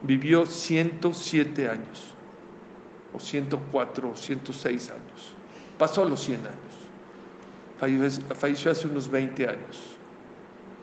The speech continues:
También hubo otro gran líder de Klal Israel, ¿saben cómo se llamó? Falleció hace un par de años. Se llama Rav Aaron Lev Steinman, vino a México. De los grandes, grandes líderes de Klal Israel, de los grandes, de los más grandes que han habido.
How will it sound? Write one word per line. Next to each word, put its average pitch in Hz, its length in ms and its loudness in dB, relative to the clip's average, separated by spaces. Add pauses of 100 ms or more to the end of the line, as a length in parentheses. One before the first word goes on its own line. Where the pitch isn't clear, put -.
(500)
También 151 440 6
hubo 160 220 8
otro 151 320 6
gran 143 380 6
líder 135 320 4
de 131 100 0
Klal 131 260 4
Israel, 131 320 0
¿saben 135 220 0
cómo 131 180 -4
se 120 120 -4
llamó? 131 440 2 (120)
Falleció 127 400 2
hace 135 180 -2
un 131 180 -2 (120)
par 127 180 4
de 127 100 4
años. 143 380 2 (560)
Se - 160 -2
llama 147 240 6
Rav 135 320 0
Aaron 160 420 6
Lev 165 200 6
Steinman, 139 560 4
vino 147 200 6
a 139 40 4
México. 143 340 2 (1120)
De 151 80 2
los 156 160 2
grandes, 190 640 8
grandes 185 720 8
líderes 175 400 6
de 139 140 2
Klal 139 260 8
Israel, 131 380 2
de 139 80 6
los 147 180 2
grandes, 196 880 10
de 156 80 8
los 170 140 6
más 208 240 10
grandes 208 420 6
que 202 80 6
han 190 100 8
habido. 190 420 4